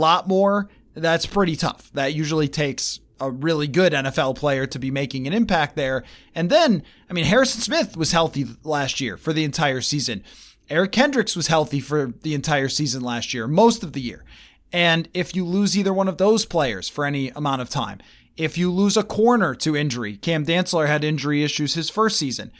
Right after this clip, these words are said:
If he is out, then who's the next corner that's going to be up? On the offensive line, this is still kind of an issue as well, though I think it's possible Oli Udoh could become a decent swing tackle the same way Rashad Hill was, but, I mean, you're still talking about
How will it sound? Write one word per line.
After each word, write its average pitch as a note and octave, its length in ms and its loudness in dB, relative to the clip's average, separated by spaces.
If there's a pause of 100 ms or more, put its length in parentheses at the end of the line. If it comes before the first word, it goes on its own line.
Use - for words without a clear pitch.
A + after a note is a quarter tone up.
(200)
If C#3+ 200 -6
he G#3+ 180 2
is D#3+ 140 2
out, F#2+ 240 -4 (260)
then D3+ 480 0 (220)
who's F#3+ 260 0
the F#3 120 0
next F3+ 260 -2
corner F3+ 440 4
that's C3+ 240 -6
going D3+ 240 -2
to A#2+ 100 -10
be C#3 160 -2
up? C#3+ 200 -2 (400)
On E3 120 -2
the F3+ 100 2
offensive F3 420 2
line, E3 300 0
this D3 200 0
is C#3+ 80 -2
still C#3+ 440 0
kind D3+ 200 0
of C#3+ 80 -2
an D3 80 -2
issue C#3+ 300 0
as C#3+ 140 -2
well, F3+ 260 4
though D#3 120 0
I C#3+ 100 0
think D3+ 260 -2
it's C#3 160 -8
possible C#3+ 640 0
Oli C#3+ 320 2
Udoh D3 380 0
could C3+ 160 -4
become C#3+ 340 -4
a C#3 60 -4
decent C#3+ 480 -4 (280)
swing F3 380 0
tackle E3 380 2
the C#3+ 120 -2
same D#3+ 240 0
way D3 140 -2
Rashad C3+ 420 -2
Hill B3+ 240 0
was, C#3+ 320 0
but, D3 260 0
I - 500 -20
mean, D3 100 0
you're C#3+ 60 -2
still G#3 280 2
talking F#3 440 0
about C#3 420 0